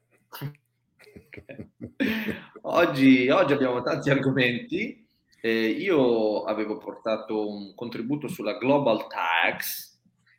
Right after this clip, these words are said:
invece Grisa ha una serie di valutazioni su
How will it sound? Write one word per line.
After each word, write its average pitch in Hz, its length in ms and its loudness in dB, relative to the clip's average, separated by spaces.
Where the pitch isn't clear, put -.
invece 180 360 -2
Grisa 131 920 4
ha 113 200 -4
una 110 160 -2
serie 123 220 -2
di 107 80 -4
valutazioni 120 560 -4
su 233 560 -4